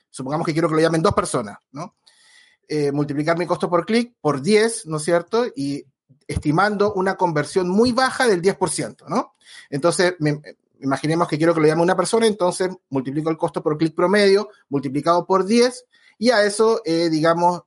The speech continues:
significaría que lo estaría llamando una persona, por ejemplo, ¿no?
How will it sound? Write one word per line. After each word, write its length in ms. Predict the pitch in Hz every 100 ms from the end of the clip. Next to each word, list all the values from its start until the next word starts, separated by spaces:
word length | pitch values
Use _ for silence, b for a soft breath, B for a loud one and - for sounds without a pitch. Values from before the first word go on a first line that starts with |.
| _ -
significaría 720 | - 147 143 147 147 165 160
que 160 | 165 160
lo 100 | 151
estaría 300 | 151 147 156
llamando 400 | 151 156 160 165
una 200 | 160 156
persona, 380 | 151 151 120
por 180 | 113 143
ejemplo, 440 | 139 135 117 - 139
¿no? 160 | 202